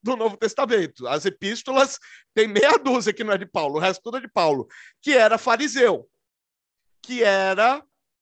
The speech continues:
que era benjamita, que era, que ia su-, substituir o, o outro lá, o grande professor, que agora eu esqueci o nome, que eu amava, eh, o ensino dele, mas eu esqueci o nome dele agora. Mas, enfim, que é,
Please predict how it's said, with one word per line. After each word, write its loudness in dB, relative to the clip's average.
que -6
era 2
benjamita, -6
que -2
era, 4
que -12
ia 2
su-, -12
substituir -6
o, 4
o 4
outro 2
lá, 2
o 0
grande -6
professor, -6
que -6
agora 2
eu -2
esqueci -8
o -6
nome, -6
que -14
eu -2
amava, -2
eh, -4
o -4
ensino -8
dele, -4
mas -8
eu -8
esqueci -10
o -6
nome -8
dele -4
agora. -6
Mas, -2
enfim, -4
que -6
é, 0